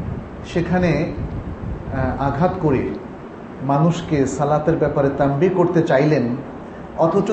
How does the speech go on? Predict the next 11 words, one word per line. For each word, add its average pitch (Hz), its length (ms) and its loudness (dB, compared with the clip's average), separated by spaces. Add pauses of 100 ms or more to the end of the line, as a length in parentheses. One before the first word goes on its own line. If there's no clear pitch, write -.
তিনি 190 180 2
কিন্তু 185 420 2
এটাকে 170 360 2
পছন্দ 185 500 2
করছিলেন 147 480 0
না, 98 80 -8 (2000)
কারণ 175 360 4 (1200)
এটা 180 200 4
ছিল 196 280 0
নাসারাদের 175 640 4 (1080)
ঐতিহ্য, 151 460 2